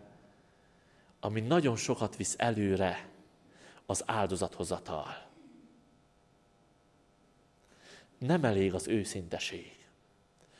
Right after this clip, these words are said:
Tudjátok, testvérek, mi hozzászoktunk ahhoz, hogy elnézést kérek, bocsánatot kérek,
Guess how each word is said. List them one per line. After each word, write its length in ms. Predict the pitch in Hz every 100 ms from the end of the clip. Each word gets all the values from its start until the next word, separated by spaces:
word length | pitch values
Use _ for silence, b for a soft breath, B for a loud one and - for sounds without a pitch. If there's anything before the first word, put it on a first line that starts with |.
| b b b
Tudjátok, 420 | - 165 185 175
testvérek, 380 | 170 156 165 139
mi 100 | 143
hozzászoktunk 720 | 156 214 165 135 123 - 139 190
ahhoz, 280 | 151 147
hogy 220 | - 131 - B B B B B - - -
elnézést 640 | 185 196 180 156 151 -
kérek, 280 | - 120 104
bocsánatot 580 | 131 151 143 131 123 -
kérek, 520 | 127 117 110 101